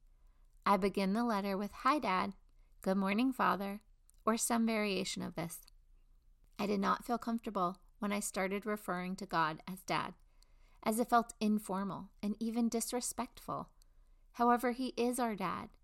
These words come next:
and I believe he longs for a deep and intimate relationship with us. So I have grown comfortable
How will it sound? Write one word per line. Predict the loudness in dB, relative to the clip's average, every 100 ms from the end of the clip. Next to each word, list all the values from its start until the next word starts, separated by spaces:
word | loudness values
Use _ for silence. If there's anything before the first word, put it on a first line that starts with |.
| -8 0
and | 2
I | 2
believe | 0 -2 -2
he | -2
longs | -2 0 0 0 -2 -4
for | -4
a | -4
deep | -6 -6 -6 -6
and | -6
intimate | -2 -4 -2 -4 -2
relationship | -2 -2 -4 -6 -6 -8
with | -8
us. | -8 -8 -12 -20 -20 -20 -20 -20 -20 -20
So | -2 6
I | 8
have | 8 4
grown | 2 2
comfortable | 2 0 0 -2 -2 -2 -4